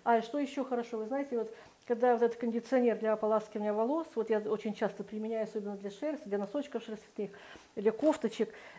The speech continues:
э, я когда ополаскиваю шерстяные вещи, туда добавляю вот этот обычный кондиционер для волос. То есть можно купить дешёвый кондиционер для волос, вот, и добавлять буквально чуть-чуть. Вы попробуйте, что когда вы <laughs> прополощите вещичку шерстяную,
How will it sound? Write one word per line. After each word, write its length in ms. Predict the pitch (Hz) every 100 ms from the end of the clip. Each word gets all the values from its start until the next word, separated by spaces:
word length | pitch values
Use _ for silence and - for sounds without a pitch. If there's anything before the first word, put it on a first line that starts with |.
| -
э, 640 | 220 220 226 226 208 233 -
я 200 | 247 269
когда 300 | 247 240 240
ополаскиваю 640 | 240 - 320 - 226 214
шерстяные 460 | 214 214 226 214 214
вещи, 260 | 202 202
туда 200 | 269 254
добавляю 580 | 226 220 226 254 247 240 240 - -
вот 80 | 214
этот 220 | 240 -
обычный 320 | 202 247 254 214
кондиционер 480 | 220 202 - 233
для 120 | 226 214
волос. 220 | 208 196
То 80 | 226
есть 120 | 214
можно 220 | 254 254
купить 340 | 247 240 247
дешёвый 440 | 185 220 - 233 214
кондиционер 560 | 214 202 208 226 214
для 120 | 202 220
волос, 240 | 262 320 - - - - - - -
вот, 180 | 226
и 80 | 240 247
добавлять 440 | 226 233 254 294 247
буквально 340 | 247 262 254
чуть-чуть. 300 | 247 - 220
Вы 60 | 247
попробуйте, 580 | 254 247 208 208 214 - - - -
что 180 | -
когда 240 | 247 233 247
вы 140 | 240 240 - 208 -
<laughs> 540 | 240 226 214 233 - -
прополощите 640 | 220 226 247 240 220 208
вещичку 480 | 214 208 330 320 -
шерстяную, 640 | 208 196 - 214 196 185